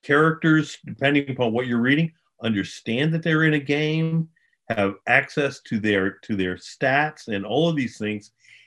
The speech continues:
And, and lit R P G, I, I remember reading some articles about it a year, year and a half ago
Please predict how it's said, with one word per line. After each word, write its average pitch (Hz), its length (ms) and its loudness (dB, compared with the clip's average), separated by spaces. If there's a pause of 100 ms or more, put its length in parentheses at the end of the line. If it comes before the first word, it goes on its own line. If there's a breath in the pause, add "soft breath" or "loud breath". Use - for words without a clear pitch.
(100)
And, 131 240 0
and 120 300 0
lit 135 380 2
R 185 160 2
P 165 120 0
G, 170 400 0
I, 131 240 -6
I 139 120 -8 (320)
remember 160 260 2
reading 165 380 2
some 131 200 -6
articles 147 360 -2
about 113 300 2
it 113 120 -2
a - 600 -20
year, 131 280 4
year 127 240 2
and 117 80 0
a 107 60 0
half 156 240 -2
ago 104 380 2